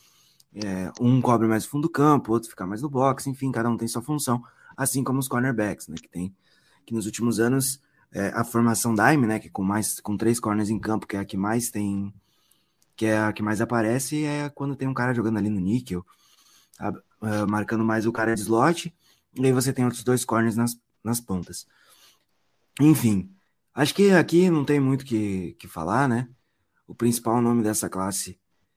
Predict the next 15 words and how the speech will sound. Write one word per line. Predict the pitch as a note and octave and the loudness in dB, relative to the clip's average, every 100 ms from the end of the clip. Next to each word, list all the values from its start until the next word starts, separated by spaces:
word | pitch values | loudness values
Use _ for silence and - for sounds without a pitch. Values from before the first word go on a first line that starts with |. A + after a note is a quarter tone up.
| _ _ _ _ _ | _ _ _ _ _
é | A2+ A#2+ D3+ | -2 2 4
o, | C3+ A2+ G#2+ G2+ F#2+ E2+ E2+ D#2+ F2+ _ _ _ - _ _ _ _ _ _ _ _ _ - | 4 4 4 2 0 -2 -6 -12 -16 _ _ _ -18 _ _ _ _ _ _ _ _ _ -6
é | A#2 | 0
o | C3 C#3 A#2+ | 2 2 2
Isaiah | A#2 G#2+ A#2 G#2 | 0 0 2 2
Lewis, | G2+ D3 G#2 | 2 0 0
né? | G2 C3+ - _ _ _ _ _ _ _ _ _ _ _ _ _ _ - | -2 -6 -10 _ _ _ _ _ _ _ _ _ _ _ _ _ _ -8
<laughs> | - - - - - - - F#3 E3+ C4+ E3 C#4 D3+ B3 G3+ A#3 F3+ | 0 0 0 -4 2 6 8 10 8 8 8 8 8 8 6 4 4
Eu | - | 4
tava | D#3+ D#3+ | 8 8
esperando | D3 D#3 D#3 | 8 8 8
a | |
reação | C#3+ D3 C#3 D3+ | 8 6 4 2
de | D3 | 2
vocês. | D3 B2+ C3 B2 - | 0 0 0 -2 -4